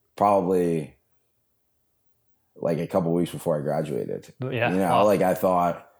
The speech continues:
Speaker 1: I thought I was
Speaker 2: You could do this, but you still gotta get another job,
Speaker 1: Yeah, I
Speaker 2: so.
Speaker 1: thought I was gonna definitely have another
Speaker 2: Yeah.
Speaker 1: job. Um,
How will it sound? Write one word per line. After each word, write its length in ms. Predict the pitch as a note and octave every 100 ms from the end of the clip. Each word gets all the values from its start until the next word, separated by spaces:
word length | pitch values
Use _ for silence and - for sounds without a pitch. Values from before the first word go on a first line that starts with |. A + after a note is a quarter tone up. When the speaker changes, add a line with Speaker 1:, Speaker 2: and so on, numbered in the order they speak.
| _ _ _
Speaker 1:
I 100 | G2
thought 220 | A2 G2 F#2
I 60 |
was 180 | F#2 F#2
Speaker 2:
You 60 | C3+
could 140 | B2+
do 160 | C3+ C3
this, 180 | B2+
but 120 | - A#2+
you 60 |
still 180 | G2+ A#2+
gotta 160 | A2 A2
get 100 | G#2+
another 240 | G#2+ G#2
job, 140 | A#2 B2
Speaker 1:
Yeah, 180 | A2+
I 40 | -
Speaker 2:
so. 60 |
Speaker 1:
thought 160 | A#2 G2
I 40 |
was 120 | F2+ D#2
gonna 240 | F2+ E2+
definitely 400 | C2+ F#2+ F2 F2
have 140 | E2+
another 220 | D2+ E2 E2
Speaker 2:
Yeah. 40 |
Speaker 1:
job. 400 | D#2+ F2 A2 - - _ _ _ _ _
Um, 560 | - E2+ D2+ A1 -